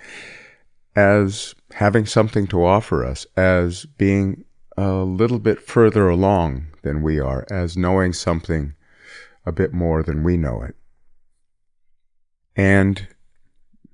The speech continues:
near the feet of, because the truth is spoken in a quiet voice,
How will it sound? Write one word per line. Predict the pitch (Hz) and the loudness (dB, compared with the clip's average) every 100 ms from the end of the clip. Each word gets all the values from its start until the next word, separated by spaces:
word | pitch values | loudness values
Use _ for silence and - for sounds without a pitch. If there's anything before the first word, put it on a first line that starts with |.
| _ _ 98 | _ _ 0
near | 98 107 107 | 4 4 4
the | 85 | -2
feet | - 139 175 - | -2 0 0 0
of, | - 64 85 - _ - | -2 -2 -6 -10 _ -4
because | 95 - 107 101 101 - - 180 190 165 214 _ _ _ _ _ _ _ _ _ _ _ | -4 -2 0 2 0 -6 -12 -12 -14 -16 -20 _ _ _ _ _ _ _ _ _ _ _
the | 92 | -6
truth | - 117 117 - | 0 4 4 2
is | 90 | -4
spoken | - 92 - 87 | 0 0 2 0
in | 85 | 0
a | 76 | -4
quiet | - 92 85 73 - | -2 0 0 -2 -6
voice, | 55 57 65 - - | -8 -8 -10 -14 -18